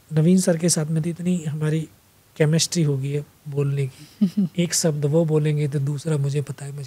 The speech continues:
Speaker 1: क्या बोलने वाला हूँ, और
Speaker 2: जी।
Speaker 1: मैं बोलता हूँ तो उनको पता है कि क्या बोलने वाला। तो ये इस तरह से हमने combination करके इसको इतना interested और इतना प्रभावशाली बनाया। हर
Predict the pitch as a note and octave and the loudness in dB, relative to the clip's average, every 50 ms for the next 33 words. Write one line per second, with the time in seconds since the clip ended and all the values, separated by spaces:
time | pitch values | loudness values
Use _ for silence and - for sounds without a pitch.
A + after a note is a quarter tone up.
0 | - - - C3+ C3 B2+ C3+ C3+ C3 C#3 D3+ D3 C#3 C3+ C3 C3 B2+ C3 C3 - | -8 -4 -2 -2 0 0 2 2 4 4 4 4 4 2 2 2 0 -2 -2 -6
1 | - - - - - - - D#3 C#3+ C#3 C#3+ E3 F#3+ G3+ F#3 F3 E3+ D#3+ D3+ C#3+ | -12 -20 -20 -20 -10 -2 2 2 4 6 6 6 6 6 6 6 4 4 4 4
2 | D#3+ D#3 D#3 D#3+ D3 - D3+ D3 D#3 - F#3 D#3 - D3 C3 - C3+ C3+ C3 C3+ | 4 4 4 2 2 0 0 0 0 0 -2 -2 -2 -4 -8 -10 -12 -14 -12 -14
3 | C3+ - - C#3+ C3+ C3 C3 B2+ B2+ C3 B2+ A#2+ - _ _ _ - - _ _ | -10 -4 -2 0 0 0 0 0 -2 -4 -6 -8 -12 _ _ _ -20 -20 _ _
4 | _ _ - - - - - - D#3+ G3+ G#3+ F#3+ - - _ _ _ _ _ - | _ _ -10 -8 -8 -6 -2 2 2 2 2 0 -4 -12 _ _ _ _ _ 2
5 | G#3 G#3+ - - - A#3 A#3+ A#3+ A3+ - A3 G#3 G#3+ A3 G#3 - F3 D#3+ D#3 D3+ | 4 4 4 2 2 2 0 2 2 2 0 0 0 0 -2 0 0 0 2 2
6 | E3 D#3+ F3 E3+ - F#3+ F3 E3 - D#3+ D3+ - E3 E3 E3 - - - - F3 | 2 2 0 0 -2 -4 -6 -8 -10 -14 -14 -14 -12 -10 -10 -10 -10 -10 -10 -10
7 | E3+ E3+ F3 F3 F#3+ - _ _ _ _ _ - D3 - - D#3+ E3 D#3+ D3+ C#3+ | -8 -8 -10 -12 -14 -18 _ _ _ _ _ -20 -20 -12 -8 -4 -2 -2 -2 -2
8 | C#3 - D#3 D#3 D3+ - - - E3 E3 E3+ - - D3+ D3+ D3 C#3+ - - - | -4 -4 -4 -4 -4 -4 -4 -4 -4 -4 -4 -6 -6 -4 -4 -4 -4 -6 -12 -20
9 | D3 - - D#3+ F3 F3 E3+ E3+ - D3+ C#3 C#3 D3 D#3+ F#3 F#3+ F#3 - D#3 D3+ | -20 -14 -8 -4 -4 -2 -4 -4 -6 -8 -4 -2 0 0 0 0 -2 -2 -4 -4
10 | D3 D3 C#3 C3+ C3+ C3+ C#3 C#3+ D3+ - _ _ _ _ _ _ _ _ _ _ | -4 -4 -4 -4 -4 -4 -6 -8 -12 -16 _ _ _ _ _ _ _ _ _ _
11 | _ - - - - G3+ B3 A#3 - | _ -20 -12 -2 2 4 4 4 2